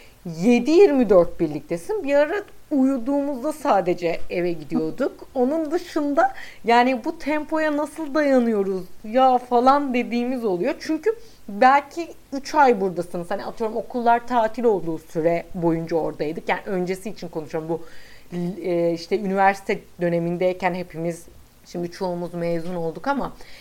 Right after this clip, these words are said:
e, üniversite dönemindeyken hepimiz işte üç ay kadar düşünelim, e, buradaydık.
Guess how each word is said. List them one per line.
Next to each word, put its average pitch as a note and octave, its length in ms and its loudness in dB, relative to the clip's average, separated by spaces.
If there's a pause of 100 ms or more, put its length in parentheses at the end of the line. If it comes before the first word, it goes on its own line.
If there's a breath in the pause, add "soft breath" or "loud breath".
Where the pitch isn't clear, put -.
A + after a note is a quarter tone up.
(300 soft breath)
e, F3 240 2
üniversite A#3 540 0
dönemindeyken A#3 680 0
hepimiz A#3+ 360 -4
işte - 340 -4
üç B3 200 -6
ay E3+ 180 2
kadar D#3 340 -6
düşünelim, F3+ 520 -6 (140)
e, E3+ 300 -8
buradaydık. F#3 460 -2